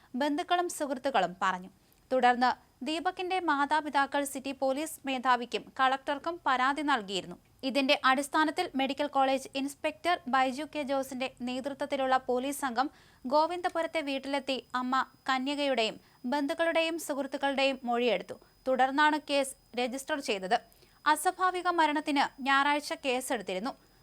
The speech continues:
തന്റെ മകൻ പാവമായിരുന്നുവെന്നും ആരോടും ഇതുവരെ മോശമായി പെരുമാറിയിട്ടില്ലെന്നും വ്യക്തമാക്കി ദീപകിന്റെ അമ്മയും രംഗത്തെത്തിയിരുന്നു.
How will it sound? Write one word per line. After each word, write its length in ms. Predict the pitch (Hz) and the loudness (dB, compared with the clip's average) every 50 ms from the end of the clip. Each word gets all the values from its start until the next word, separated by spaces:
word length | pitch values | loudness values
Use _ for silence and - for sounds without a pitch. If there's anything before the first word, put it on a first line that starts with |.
| _ _ - | _ _ 2
തന്റെ 260 | 320 330 330 349 381 | 2 2 4 2 2
മകൻ 300 | 370 359 330 320 339 339 330 - _ - 311 | 2 2 2 2 2 -2 -4 -6 _ 0 2
പാവമായിരുന്നുവെന്നും 920 | 285 277 277 285 311 311 320 302 285 277 269 254 269 262 262 240 220 165 - _ _ _ - - | 4 4 4 4 2 2 2 2 2 0 0 -2 -2 -2 -2 -2 -4 -6 -8 _ _ _ -6 0
ആരോടും 480 | 262 262 262 269 277 302 311 320 330 277 - | 2 4 4 4 2 2 0 0 -2 -2 -2
ഇതുവരെ 320 | 285 277 294 285 294 294 294 | -4 -4 0 0 0 0 2
മോശമായി 580 | 269 269 262 269 269 - 294 277 285 277 294 285 - | 2 2 0 0 -2 -2 -2 0 0 0 0 -2 -2
പെരുമാറിയിട്ടില്ലെന്നും 880 | 285 262 262 269 262 269 269 277 285 285 247 277 247 269 240 247 202 - - _ - - _ - | -2 -2 -2 0 0 0 0 0 0 -2 -2 0 0 2 2 0 -2 -4 -6 _ -20 -20 _ -4
വ്യക്തമാക്കി 680 | 247 269 262 - _ - 320 294 294 294 285 - 269 269 | -2 -2 -2 -2 _ -2 0 2 2 2 0 0 -6 -6
ദീപകിന്റെ 540 | 220 247 254 220 254 247 - 269 254 277 269 - - | -4 -4 -2 -2 -2 -4 -4 -4 -2 -2 -2 -2 -2
അമ്മയും 420 | 247 254 247 254 269 277 269 240 175 - - | -2 -2 -2 0 -2 -2 -2 -2 -6 -6 -4
രംഗത്തെത്തിയിരുന്നു. 760 | 233 233 240 240 247 247 - 190 180 196 196 202 208 240 240 | -4 -4 -2 -2 -4 -2 -2 -2 -2 -2 -6 -4 -4 -4 -6